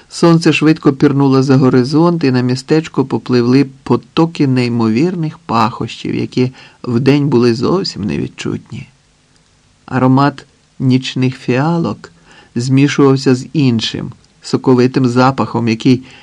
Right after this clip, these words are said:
ішов від мангалів та величезних казанів із пловом. Плов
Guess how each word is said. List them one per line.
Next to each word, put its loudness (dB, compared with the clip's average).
ішов 2
від 2
мангалів 0
та -2
величезних 0
казанів 0
із -4
пловом. -4
Плов 2